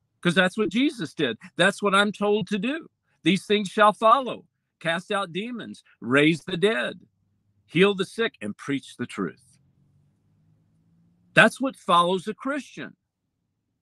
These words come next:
So number one, prayer is to be in agreement with what God says, what God is saying now and what God has already said. We're agreeing with it.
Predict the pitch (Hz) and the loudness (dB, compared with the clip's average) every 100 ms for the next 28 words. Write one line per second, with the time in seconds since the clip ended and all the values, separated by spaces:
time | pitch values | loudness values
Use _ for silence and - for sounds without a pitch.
0 | _ _ _ _ _ _ _ _ _ _ | _ _ _ _ _ _ _ _ _ _
1 | _ _ _ _ _ _ _ _ _ _ | _ _ _ _ _ _ _ _ _ _
2 | _ _ _ _ _ 143 165 185 196 262 | _ _ _ _ _ -10 -6 -4 -2 -2
3 | 254 - _ _ _ 110 85 57 _ _ | -4 -8 _ _ _ -8 -8 -10 _ _
4 | _ _ _ _ _ _ _ - 113 120 | _ _ _ _ _ _ _ -10 -6 -4
5 | - - _ _ _ _ _ _ - 156 | -6 -16 _ _ _ _ _ _ -8 -4
6 | 135 117 139 147 190 131 110 101 131 - | 0 -2 -2 -4 -4 -2 -2 0 -2 -4
7 | 175 - 95 - - 101 - - 226 262 | -6 -4 -4 -4 -2 0 -2 -2 -2 -2
8 | - - - _ _ _ - 147 - 131 | -8 -18 -20 _ _ _ 4 4 8 6
9 | 107 - - 123 180 226 123 117 170 131 | 6 -2 -4 -2 -2 -2 0 -2 -2 -2
10 | 143 143 147 151 143 165 165 196 226 127 | -2 0 2 2 0 0 0 -2 -4 -8
11 | - 110 76 - _ - 143 170 147 170 | -12 -10 -10 -12 _ -8 -4 -4 -2 -2
12 | 240 262 87 - - | -2 -2 -6 -10 -18